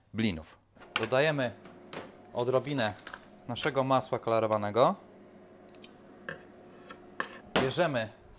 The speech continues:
nasze wyrośnięte ciasto. Będziemy smażyć trzy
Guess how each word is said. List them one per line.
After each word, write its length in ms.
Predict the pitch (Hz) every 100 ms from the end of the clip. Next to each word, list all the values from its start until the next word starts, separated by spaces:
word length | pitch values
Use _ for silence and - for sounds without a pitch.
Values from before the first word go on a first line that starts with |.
| - - - - - 123
nasze 420 | 139 131 123 104 - -
wyrośnięte 680 | 113 123 123 151 147 123 110
ciasto. 500 | 98 92 - 175 233 - - - - - - - - - - - - - -
Będziemy 400 | 139 139 143 139
smażyć 580 | - 139 127 135 - - - - - - - -
trzy 420 | - - 180 208